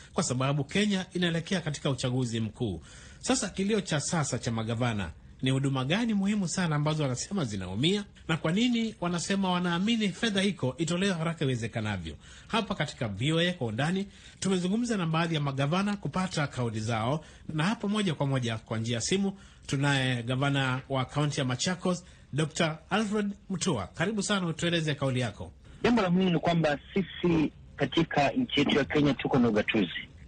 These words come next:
Speaker 2: na katika sheria iliyowekwa katika katiba yetu inasema kwamba fedha zinapaswa kuja kutoka kwa serikali kuu, kutoka kwa National Treasury, ambayo inaipa pesa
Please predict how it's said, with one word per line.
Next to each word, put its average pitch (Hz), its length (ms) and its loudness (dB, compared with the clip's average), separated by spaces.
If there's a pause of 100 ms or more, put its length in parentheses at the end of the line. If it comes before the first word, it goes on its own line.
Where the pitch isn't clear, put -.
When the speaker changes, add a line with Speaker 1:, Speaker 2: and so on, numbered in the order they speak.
(140)
Speaker 2:
na 123 80 2
katika 165 300 2
sheria 170 240 4
iliyowekwa 143 720 2
katika 127 340 0
katiba 110 300 2
yetu 113 360 0
inasema 117 440 2
kwamba 120 480 2 (460)
fedha 180 360 2
zinapaswa 147 560 2
kuja 139 440 4
kutoka 156 480 0
kwa - 220 -2
serikali 120 440 2
kuu, 226 340 2
kutoka 160 300 0
kwa 139 160 2
National 135 380 2
Treasury, 185 480 2 (320)
ambayo 160 240 4
inaipa 151 380 2
pesa 156 500 0